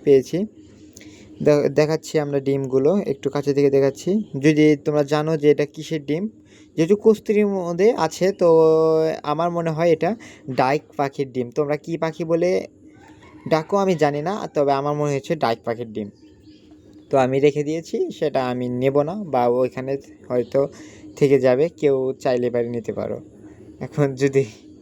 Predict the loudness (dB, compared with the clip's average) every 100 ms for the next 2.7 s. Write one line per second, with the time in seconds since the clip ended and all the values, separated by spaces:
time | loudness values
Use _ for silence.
0 | -20 -20 -20 -16 -12 -10 -10 -2 -2 -2
1 | -4 -2 2 2 2 -4 -2 -2 0 2
2 | 0 -2 -6 -8 -6 -6 -6